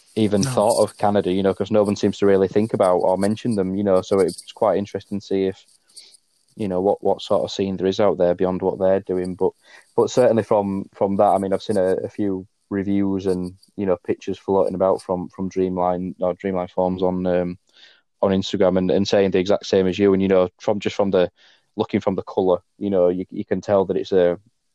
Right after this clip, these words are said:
Speaker 1: a proper thick
Speaker 2: Yeah.
Speaker 1: New England I P A, you know, from the, the, you know, the, that dankness, that juiciness, that yellowy, orangey colour that you, you know, you can't see through. It's kind of
Speaker 2: <laughs> Yeah.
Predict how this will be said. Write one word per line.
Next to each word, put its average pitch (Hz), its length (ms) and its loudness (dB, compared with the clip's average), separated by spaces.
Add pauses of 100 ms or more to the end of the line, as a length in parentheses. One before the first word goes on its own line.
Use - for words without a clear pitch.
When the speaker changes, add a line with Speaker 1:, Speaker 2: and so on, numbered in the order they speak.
(120)
Speaker 1:
a 90 80 -4
proper 107 240 -4
thick - 300 -4
Speaker 2:
Yeah. 107 220 -2 (400)
Speaker 1:
New 98 200 0
England 92 320 0
I 90 120 2
P 95 200 2
A, 90 80 4
you 92 100 2
know, 90 140 2
from 92 220 -2
the, 87 100 0
the, 92 160 -2
you 92 80 0
know, 90 200 2
the, 90 220 2 (520)
that - 140 0 (140)
dankness, 92 520 -2
that - 180 -2
juiciness, 92 540 -6
that 90 260 -4
yellowy, 92 380 2
orangey 92 400 0
colour 87 240 -2
that 90 120 -2
you, 87 260 -2
you 95 120 -4
know, 90 60 -2
you 87 140 -2
can't 87 340 -4
see 90 340 -8
through. 90 180 -6
It's - 200 -10
kind 95 200 -2
of 156 320 0
Speaker 2:
<laughs> - 40 -2
Yeah. 110 220 0